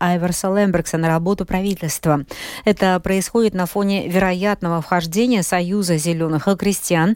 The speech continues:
в состав следующей коалиции. С З К отрицает существование таких рисков,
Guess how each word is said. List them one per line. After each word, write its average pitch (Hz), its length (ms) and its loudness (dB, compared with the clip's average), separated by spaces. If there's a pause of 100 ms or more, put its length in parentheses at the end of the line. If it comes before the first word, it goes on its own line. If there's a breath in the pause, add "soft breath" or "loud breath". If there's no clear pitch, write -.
(260 loud breath)
в - 40 -12
состав 202 440 0
следующей 156 440 -4
коалиции. 139 680 -2 (360 loud breath)
С 156 160 2
З 147 140 0
К 147 160 2
отрицает 185 560 2
существование 165 720 0
таких 156 300 -2
рисков, 233 400 2